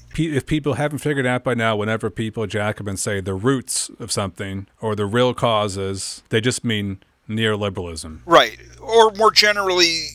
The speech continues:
Speaker 2: you know, something that has to do with economics in the most immediate
Speaker 1: Yeah.
Speaker 2: and crude way. I mean, the root cause could never be something like, uh, white s-, supremacy. It would always have to be something like hunger.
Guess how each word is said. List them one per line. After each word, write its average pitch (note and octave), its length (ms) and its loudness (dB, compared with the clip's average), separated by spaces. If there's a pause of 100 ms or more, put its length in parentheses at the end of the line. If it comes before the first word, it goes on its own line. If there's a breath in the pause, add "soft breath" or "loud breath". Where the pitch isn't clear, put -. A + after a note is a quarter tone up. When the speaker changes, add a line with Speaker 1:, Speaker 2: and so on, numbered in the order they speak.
Speaker 2:
you F#3 100 4
know, D#3+ 120 4
something F3+ 420 4
that D3+ 140 4
has D#3 260 6
to - 120 -20
do D#3 160 -4
with C#3 220 -2
economics C#3+ 720 2
in C3+ 100 -12
the C3 80 -12
most C3+ 720 0 (180)
immediate D3 480 -2
Speaker 1:
Yeah. B2 120 -4
Speaker 2:
and B2 120 -14
crude C3 320 -8
way. A#2+ 200 -2 (180)
I A#2 160 4
mean, D#3 220 -2
the D#3 80 -2
root F3 280 4
cause D3 640 4
could C#3 180 -8
never D3 220 2
be C3+ 160 -2
something C#3 420 2
like, B2 400 4
uh, A2 380 4
white C3+ 260 4
s-, - 160 4 (100)
supremacy. C3+ 920 2 (200)
It B2 120 -6
would C3 120 -2
always C3+ 340 6
have C3 200 4
to - 80 -12
be B2 560 -8
something C3+ 400 0
like A#2+ 320 2
hunger. C3 520 -4